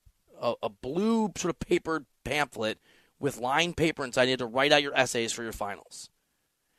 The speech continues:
And then obviously for years you could do that stuff on a laptop. Now they're making kids in high school write their essays in class, sometimes on laptop, sometimes just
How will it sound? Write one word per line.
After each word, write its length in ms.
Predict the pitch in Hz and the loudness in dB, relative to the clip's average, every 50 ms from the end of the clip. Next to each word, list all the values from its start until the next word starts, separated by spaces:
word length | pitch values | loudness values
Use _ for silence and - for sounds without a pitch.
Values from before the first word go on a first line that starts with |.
| _ _ _ _ - | _ _ _ _ -6
And 100 | 135 139 | -4 -2
then 80 | 143 147 | 0 2
obviously 360 | 160 180 175 175 - 151 143 | 4 4 2 2 -2 -4 -6
for 100 | 123 131 | -6 -6
years 240 | 127 143 151 143 123 | -4 -4 -4 -4 -6
you 60 | 123 | -10
could 80 | 123 | -6
do 60 | 123 127 | -2 -2
that 120 | 123 117 | -2 0
stuff 140 | - 131 120 | -2 -2 -2
on 60 | 123 | -2
a 60 | 113 | 0
laptop. 440 | 110 127 147 - - - 127 110 - | 2 2 2 2 4 2 0 2 2
Now 160 | 127 135 151 | 2 2 2
they're 100 | 156 151 | 2 2
making 260 | 147 147 135 - 135 | 0 0 -2 -2 -6
kids 200 | 123 143 143 - | -6 -6 -6 -4
in 60 | 123 110 | -4 -4
high 120 | 139 156 | -2 -4
school 320 | 147 - - 131 123 - _ _ _ _ _ _ _ _ | -4 -6 -8 -8 -10 -10 _ _ _ _ _ _ _ _
write 160 | - 139 151 151 | 0 0 0 0
their 140 | 151 143 | 2 2
essays 440 | 147 151 151 - 139 123 123 - - _ _ _ | 2 2 4 4 2 2 2 -2 -6 _ _ _
in 160 | - 175 165 151 | -6 -6 -6 -4
class, 720 | - - 147 143 143 127 104 - - - - - - - _ _ _ _ _ _ _ _ _ _ _ _ _ _ _ | -2 -2 0 0 0 0 -2 -4 -8 -8 -10 -10 -12 -14 _ _ _ _ _ _ _ _ _ _ _ _ _ _ _
sometimes 440 | - - - 175 175 185 185 170 156 | -8 -4 -4 -2 2 2 2 4 4
on 140 | 160 147 143 | 2 2 2
laptop, 400 | 135 131 131 - 143 139 131 120 | 2 0 0 2 2 2 2 0
sometimes 420 | - 156 147 143 143 139 131 120 | -2 -6 -4 0 0 0 0 -2
just 160 | - 127 - | -6 -10 -12